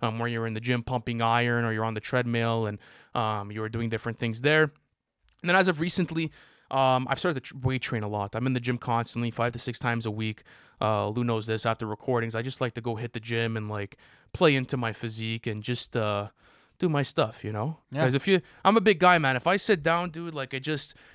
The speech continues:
Speaker 1: it packs down too quick, you know? Like, I have to be constantly active and burning calories and just training. So that's kinda been, uh, my life with exercise over the past couple of years.
Speaker 2: Yeah, and how do you feel like, you know, a-, as time has gone on,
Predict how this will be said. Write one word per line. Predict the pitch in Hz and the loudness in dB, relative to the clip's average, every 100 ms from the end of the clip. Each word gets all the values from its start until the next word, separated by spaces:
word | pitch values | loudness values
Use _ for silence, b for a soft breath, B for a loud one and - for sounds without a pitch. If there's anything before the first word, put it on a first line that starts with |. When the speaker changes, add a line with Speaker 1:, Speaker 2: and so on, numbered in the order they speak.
| - | -8
Speaker 1:
it | 127 | 0
packs | - 185 | 2 2
down | - 170 | 4 2
too | 147 175 | 0 -6
quick, | 156 156 127 - | -4 -4 -4 -6
you | 117 | -6
know? | 117 151 | -4 -2
Like, | 143 127 | -2 -2
I | |
have | 127 156 151 | 0 0 0
to | 147 | 0
be | 131 | -2
constantly | - 139 135 131 127 | 0 0 0 -2 0
active | 127 131 135 | 2 0 -2
and | 123 117 | -4 -2
burning | 127 127 | 0 0
calories | 117 123 123 120 120 113 | 2 4 4 2 0 -2
and | 107 | -4
just | 113 | -6
training. | - 120 110 107 | -2 -2 0 -4
So | 104 113 107 b b b | -4 -4 -6 b b b
that's | - 131 | -2 0
kinda | - 139 110 | 2 0 2
been, | 117 110 107 | -2 -4 -4
uh, | 104 101 | -2 -2
my | 110 117 | 0 0
life | 113 107 107 - | 0 -2 -4 -6
with | 104 | -4
exercise | 110 - 110 - 104 101 | -4 -4 -6 -4 -4 -4
over | 104 104 | -6 -6
the | 98 | -6
past | 107 104 | -4 -4
couple | - 101 98 | -6 -8 -8
of | 98 | -8
years. | 92 78 | -8 -8
Speaker 2:
Yeah, | 113 107 107 | 0 2 6
and | 117 | 6
how | |
do | 151 | 6
you | 139 | 6
feel | - 147 143 | 4 4 8
like, | 120 110 104 | 8 6 4
you | 120 | 2
know, | 110 113 | 2 2
a-, | 113 123 | 0 2
as | 120 - | 0 0
time | 131 123 | 2 2
has | 123 104 | 2 4
gone | 110 110 107 | 6 6 8
on, | 113 117 110 | 8 6 4